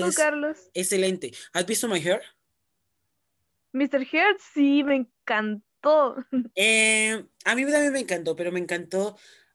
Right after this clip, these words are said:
Speaker 1: un típico beso, el cual quiero que todos nuestros clientes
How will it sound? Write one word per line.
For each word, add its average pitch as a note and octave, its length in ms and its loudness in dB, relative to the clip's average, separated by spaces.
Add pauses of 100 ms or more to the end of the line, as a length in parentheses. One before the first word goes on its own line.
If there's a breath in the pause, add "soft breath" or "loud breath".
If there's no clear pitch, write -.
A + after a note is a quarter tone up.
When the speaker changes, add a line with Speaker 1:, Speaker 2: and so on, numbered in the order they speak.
(140)
Speaker 1:
un B3 200 -6
típico C4 380 -2
beso, F3+ 240 2
el A#3+ 140 -2
cual D#3 340 -2
quiero E3 240 -4
que D3 120 -8
todos F#3 200 -4
nuestros F#3+ 240 -6
clientes D3 560 -8